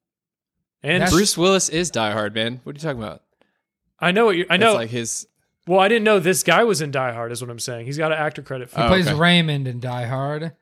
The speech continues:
Speaker 2: He plays in Leverage, Hidden Figures.
Speaker 1: Yeah, Straight Outta Compton. That's cool.
Speaker 2: Seventy-four actor credits. Um,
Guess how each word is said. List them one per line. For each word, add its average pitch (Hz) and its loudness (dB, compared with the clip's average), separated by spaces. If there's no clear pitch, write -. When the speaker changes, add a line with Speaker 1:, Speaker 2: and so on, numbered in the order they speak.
Speaker 2:
He 143 -6
plays 170 2
in 147 -2
Leverage, 175 2
Hidden 170 0
Figures. 170 0
Speaker 1:
Yeah, 156 -4
Straight 160 -6
Outta 165 -8
Compton. 165 -8
That's 123 -10
cool. - -6
Speaker 2:
Seventy-four 190 2
actor 175 2
credits. 175 -2
Um, 139 -4